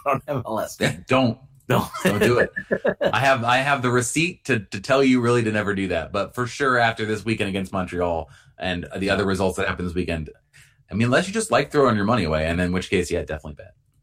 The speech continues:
Speaker 1: Yeah. Yeah. Unless you, unless you like losing, uh, losing weight. It's getting a little better, but I will,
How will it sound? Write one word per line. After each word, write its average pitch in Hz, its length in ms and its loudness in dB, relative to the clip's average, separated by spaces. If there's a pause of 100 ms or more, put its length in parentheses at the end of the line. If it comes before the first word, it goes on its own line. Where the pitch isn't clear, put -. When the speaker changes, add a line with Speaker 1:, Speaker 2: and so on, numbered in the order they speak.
Speaker 1:
Yeah. 87 200 -8 (600)
Yeah. - 140 -14
Unless 117 240 0
you, 143 80 6
unless 127 180 4
you 147 80 6
like 113 160 4
losing, 98 640 0
uh, 85 140 -8
losing 82 260 -8
weight. 76 140 -2
It's 185 80 0
getting 330 180 2
a 208 40 4
little 127 200 4
better, - 320 -8
but 78 160 -8
I 90 80 -4
will, 90 180 -10